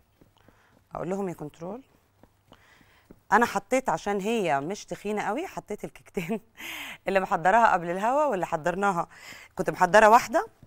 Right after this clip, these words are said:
قلت لكم حبيت اقعد اجرب، فجربت مره بطريقه ومره تانية، قلت طب اشوف الحراره هنا، الفرن هنا، وطلعت النتيجه واحده، فعليت الكيكه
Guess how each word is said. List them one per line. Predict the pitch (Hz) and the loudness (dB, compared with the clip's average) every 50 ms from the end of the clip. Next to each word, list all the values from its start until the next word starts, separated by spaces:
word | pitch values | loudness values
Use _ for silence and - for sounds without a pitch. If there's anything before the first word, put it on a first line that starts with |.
| _ _ _ - _ _ - - _ _ | _ _ _ -20 _ _ -20 -20 _ _
قلت | _ - 262 | _ -2 -2
لكم | 269 - 226 | -2 0 -4
حبيت | - 208 175 165 262 - - | -4 -4 -2 -2 0 4 6
اقعد | 277 294 277 | 6 6 6
اجرب، | 285 269 349 415 392 302 220 | 6 6 6 6 6 6 2
فجربت | - 196 160 185 196 220 175 - | 0 -2 -2 0 0 0 -2 -2
مره | 180 185 190 190 180 170 | 0 0 2 2 2 -2
بطريقه | - - 190 170 175 180 - 175 | -2 -2 -2 -2 -2 0 0 0
ومره | 180 170 170 170 170 170 | 0 2 0 -2 -2 -2
تانية، | 165 - 196 208 220 220 220 - - - - - | -2 -2 -2 0 0 0 -2 -4 -6 -16 -16 -10
قلت | - 208 - - | -10 -10 -6 -6
طب | 185 165 | -8 -8
اشوف | - - - - - | -8 -12 -14 -16 -18
الحراره | 156 - - 160 160 160 165 160 | -18 -12 -10 -8 -6 -6 -6 -6
هنا، | 147 151 160 156 151 | -8 -8 -8 -8 -8
الفرن | 151 - 170 165 165 160 | -8 -8 -8 -8 -6 -6
هنا، | 156 185 233 330 381 - - - - - - - _ - | -6 -6 -8 -8 -10 -12 -16 -20 -20 -20 -20 -16 _ -8
وطلعت | - - 254 254 208 196 202 - - - | 0 2 4 6 6 4 2 -2 -6 -6
النتيجه | 180 196 196 175 165 - - 233 254 208 240 220 208 | -4 -2 -2 -2 -4 -4 -4 -4 -4 0 0 2 2
واحده، | 226 233 - 240 311 | 2 0 0 -4 -4
فعليت | 302 - 170 151 156 165 190 208 214 - | 0 2 2 4 2 2 2 -2 -2 -4
الكيكه | - 147 143 - - 214 220 - - 320 415 | -8 -14 -12 -8 -6 -6 -6 -6 -6 -8 -8